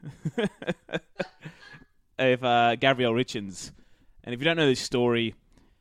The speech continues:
it's back in nineteen ninety-eight, and, uh, Solomon Homono chased Gabrielle Richards across the world for love,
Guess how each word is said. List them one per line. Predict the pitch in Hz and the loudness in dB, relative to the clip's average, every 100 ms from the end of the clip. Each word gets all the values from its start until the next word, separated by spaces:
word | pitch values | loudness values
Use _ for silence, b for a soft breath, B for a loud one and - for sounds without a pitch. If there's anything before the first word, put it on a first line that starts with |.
| b - | b -16
it's | - | -4
back | 151 143 139 | -2 0 -2
in | 127 | -2
nineteen | 135 131 135 123 | -2 -2 -2 -2
ninety-eight, | 117 113 107 110 110 - 67 | -2 -2 -2 -2 -4 -6 -12
and, | 107 107 | -10 -6
uh, | 104 | -6
Solomon | 101 135 131 127 | -4 -4 -4 -4
Homono | 123 117 117 117 110 107 - _ | -2 -2 0 0 -2 -2 -6 _
chased | - 147 123 - | -2 2 2 0
Gabrielle | 127 117 117 110 | -4 -2 -2 -2
Richards | 110 - 107 104 | -4 -8 -10 -10
across | - 143 135 - | -6 -2 -2 -4
the | 120 | -4
world | 113 120 117 113 104 _ _ _ _ | -2 0 0 -2 -6 _ _ _ _
for | - 120 | -6 -6
love, | 123 123 120 110 92 - | -4 0 2 0 -4 -14